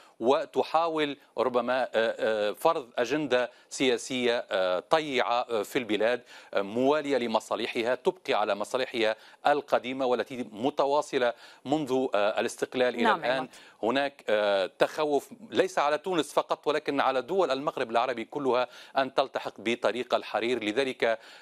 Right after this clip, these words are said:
Speaker 1: آه، يدفعون باتجاه حل سياسي ربما قد
Speaker 2: يناسبها.
Speaker 1: يعيد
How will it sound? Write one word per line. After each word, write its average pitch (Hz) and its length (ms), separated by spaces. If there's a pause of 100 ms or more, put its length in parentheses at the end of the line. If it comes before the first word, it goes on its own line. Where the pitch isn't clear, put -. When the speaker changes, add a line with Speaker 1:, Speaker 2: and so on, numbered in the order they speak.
Speaker 1:
آه، 101 500
يدفعون 127 720
باتجاه 120 540
حل 135 420
سياسي 131 640 (360)
ربما 120 480
قد - 120
Speaker 2:
يناسبها. 220 580
Speaker 1:
يعيد 139 320